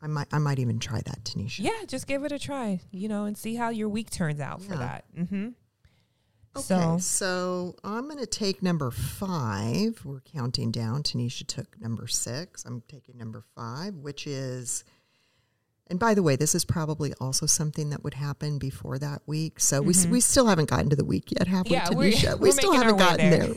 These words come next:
Speaker 1: We're making
Speaker 2: <laughs>
Speaker 1: our way there. It could happen during that week. It could.
Speaker 2: Yes.
Speaker 1: Um, and this is updating all syllabi.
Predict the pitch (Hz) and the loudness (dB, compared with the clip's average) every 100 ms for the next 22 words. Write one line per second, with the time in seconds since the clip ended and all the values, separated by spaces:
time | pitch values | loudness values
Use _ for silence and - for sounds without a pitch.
0 | - 208 214 196 196 143 143 - - - | 4 6 6 4 2 0 -2 -6 -8 -12
1 | - _ _ _ _ _ _ - - - | -14 _ _ _ _ _ _ -12 -6 0
2 | 381 277 170 - 127 - - - - - | 2 2 0 0 -2 -4 -6 -6 -10 -12
3 | - - _ _ _ - _ - 165 - | -12 -18 _ _ _ -20 _ -16 -14 -8
4 | 269 - - _ _ 180 170 - - - | -8 -8 -16 _ _ -4 -4 -4 -16 -16
5 | - 170 175 208 247 277 247 - 151 156 | -6 -4 0 0 2 0 0 -2 -2 0
6 | 143 135 - 123 - 107 - 104 - | 0 0 0 0 0 -2 -6 -10 -10